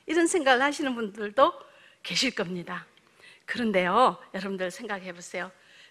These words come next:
진리가 무엇인가를 생각해 보세요. 진리. 한 번 죽는 것은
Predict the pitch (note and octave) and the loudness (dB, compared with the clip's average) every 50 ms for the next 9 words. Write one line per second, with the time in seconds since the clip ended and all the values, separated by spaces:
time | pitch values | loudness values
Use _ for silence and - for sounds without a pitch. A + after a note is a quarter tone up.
0 | _ - - - - A#3+ A#3+ C#4+ E4 F4+ F#4+ G#4 G#4 G4+ F#4 D4 A#3 F3+ F3 F3+ | _ -2 2 2 2 4 4 4 6 6 6 6 6 6 4 2 2 0 -4 -2
1 | F3+ - G#3 F3+ F#3 F3+ E3+ E3+ - - F#3+ E3 E3+ E3+ F3 F3+ - - - - | -2 -2 -2 -2 -4 -4 -4 -6 -14 -14 -14 -14 -16 -16 -16 -20 -18 -16 -16 -14
2 | - C3+ - - - G#3+ G3 F3 F3 F3 E3 - _ - - _ _ _ _ _ | -16 -12 -8 -6 -6 -6 -6 -8 -8 -10 -12 -14 _ -20 -20 _ _ _ _ _
3 | _ _ _ _ _ _ _ _ _ _ - _ - - C4+ A#3 A#3 C#4 C#4+ C#4 | _ _ _ _ _ _ _ _ _ _ -16 _ -4 -2 0 2 4 4 4 2
4 | - - A3+ A#3 B3 C#4 D4 C4+ A#3 A3+ - D4 E4+ | 0 -4 -2 -2 0 2 4 4 4 4 4 2 2